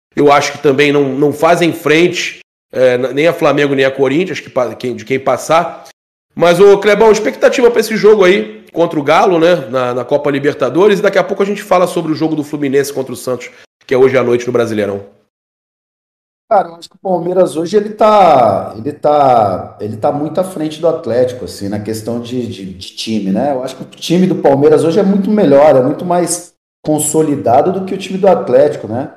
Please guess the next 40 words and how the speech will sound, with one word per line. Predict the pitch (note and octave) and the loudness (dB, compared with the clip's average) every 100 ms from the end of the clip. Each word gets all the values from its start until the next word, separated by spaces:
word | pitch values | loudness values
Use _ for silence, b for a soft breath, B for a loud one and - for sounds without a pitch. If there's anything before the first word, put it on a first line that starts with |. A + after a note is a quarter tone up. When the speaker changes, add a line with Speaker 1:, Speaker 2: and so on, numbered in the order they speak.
| - | -6
Speaker 2:
Tendo | B2 C#3+ | -4 -2
em | |
vista | B2 C#3 D#3+ F#3+ | -4 -6 -6 -4
que | F3 | 0
na | |
última | E3+ E3+ E3+ E3 | 0 0 -2 2
rodada | D3+ D3 D#3+ G3 | 2 4 4 4
o, | G#3+ B B B _ - | -2 B B B _ -2
o | C#3+ | 0
Atlético | C#3+ E3+ E3+ - | 2 2 2 0
tomou | F3 E3 E3 | -2 0 -2
três | D#3+ F#3 G#3+ | 0 0 2
a | F#3 | 2
zero | C#3 E3 | 2 0
do | D3 A#2 | 0 -4
Inter, | A2+ C#3+ - G2 - - - | -6 -6 -8 -10 -12 -20 -8
né? | G2+ C3 | -4 -2
Então, | B2 - F3+ | -2 -2 -2
assim, | F3+ - B2+ G#2+ - b b _ _ | -2 -4 -4 -4 -10 b b _ _
o | - | 0
Atlético | B2 - F3 F#3+ | 2 4 2 2
tá | F#3+ G#3+ | 2 2
tendo | A#3 G3+ | 4 2
muita | G3+ G#3+ | 2 0
dificuldade, | G3+ - B3 E3 D#3+ F#3 - | -2 -6 -4 2 4 6 4
não | C3+ D3 | 2 4
é | E3+ | 4
mais | F#3 F#3 | 4 4
o | F3+ | 2
Atlético | E3 E3 D#3+ D#3 - | 2 2 2 2 -4
que | - D3 | -4 0
era | C#3 C#3 | 2 2
o | C3+ | 2
ano | C3+ | 0
passado, | C3 B2+ - B2+ D3+ D#3 | -2 -2 0 2 2 0
né? | B2+ D3 - - - | -4 -6 -8 -18 -14
É, | G#2 G#2+ A2 G#2 | -4 0 0 0
saíram | G#2 B2+ C#3 | 0 0 0
algumas | C3+ C#3+ C3 - | -2 -4 -6 -6
peças | - D#3+ E3 E3 D3+ - | -2 2 2 -2 -8 -12